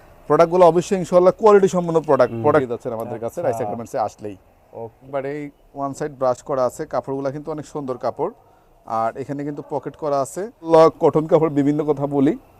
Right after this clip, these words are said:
Speaker 1: আসলে কা-, প্রোডাক্টের কোয়ালিটি যেটা নাম কাপড় সেটাই বলি। যারা নতুন বিজনেস করতে চান আসলে আমরা অবশ্যই আপনাদেরকে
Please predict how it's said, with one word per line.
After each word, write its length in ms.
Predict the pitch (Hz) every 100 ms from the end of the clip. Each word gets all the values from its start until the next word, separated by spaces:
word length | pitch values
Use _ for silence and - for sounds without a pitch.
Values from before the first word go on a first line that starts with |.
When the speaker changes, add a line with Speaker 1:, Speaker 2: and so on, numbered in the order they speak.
| _
Speaker 1:
আসলে 240 | 156 156
কা-, 140 | 170 170
প্রোডাক্টের 380 | - 151 160 151
কোয়ালিটি 380 | 180 165 156 151
যেটা 200 | 160 156
নাম 320 | 139 143 156 - -
কাপড় 260 | 147 151
সেটাই 240 | - 143 147
বলি। 200 | 143 135
যারা 160 | 143
নতুন 320 | 147 160 160
বিজনেস 220 | 151 156 160
করতে 240 | 180 170
চান 140 | 208
আসলে 240 | 156 - 147
আমরা 160 | 143
অবশ্যই 240 | 139 135 151
আপনাদেরকে 400 | 143 143 139